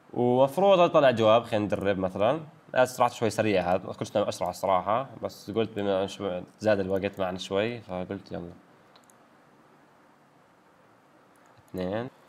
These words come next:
حكينا الغلط كان إنه هون كنا إحنا عارفين الانسر تساوي ان. يعني المفروض نعرف الانسر تساوي سالب واحد، ليش؟ عشان لو مثلًا تخيلوا ما، ما ي-، بيقدرش يقيم ولا إشي بحيث إنه يزبط.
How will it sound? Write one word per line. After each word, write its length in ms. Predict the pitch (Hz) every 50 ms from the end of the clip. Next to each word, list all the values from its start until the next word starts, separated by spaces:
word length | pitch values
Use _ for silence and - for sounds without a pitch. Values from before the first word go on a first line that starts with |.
| - - _ _ _ _ -
حكينا 500 | 104 - - 139 135 127 117 107 104 - - 107 101 101 101 98 95 98 104 101 - - - - - - - -
الغلط 380 | 117 110 131 147 147 139 147 -
كان 380 | - 131 123 120 127 143 165 160 - - - _ _ _ _ _ _ _ _ _ _ _ _ _ _ _ _ -
إنه 100 | 110 123
هون 100 | 143 143
كنا 180 | - 160 147 127
إحنا 160 | 127 143 131
عارفين 240 | 127 120 - 151 143
الانسر 480 | 147 156 156 151 147 147 - 147 147
تساوي 360 | 147 - - 147 135 139 -
ان. 160 | 131 113 92 85 - - - - _ _ _ _ _ _ _ _ _ _ _ _ _ _ -
يعني 140 | - 123 139
المفروض 280 | 135 120 135 139 120 143
نعرف 440 | 107 - - 113 127 139 127 -
الانسر 200 | - 151 135 123
تساوي 160 | - - 143 117
سالب 240 | 143 147 139 120
واحد، 360 | 131 123 104 95 - 90 92 110
ليش؟ 320 | 127 131 117 120 131 123
عشان 120 | 113 - -
لو 80 | 127
مثلًا 160 | 127 113 123 113
تخيلوا 380 | - - 143 139 135 135 135
ما، 240 | 139 127 143 143 - - - -
ما 140 | 127 135 147
ي-، 120 | 160 147 - - - - -
بيقدرش 320 | 131 156 135 139 - -
يقيم 200 | - 156 135 135
ولا 200 | 139 139 139 -
إشي 360 | - - - 131 151 175 196 214 - - - - - - - _ _ _ _ _ _ -
بحيث 440 | 104 101 113 135 151 147 - - -
إنه 240 | 123 120 117 117
يزبط. 400 | 123 123 104 92 101 113 147 175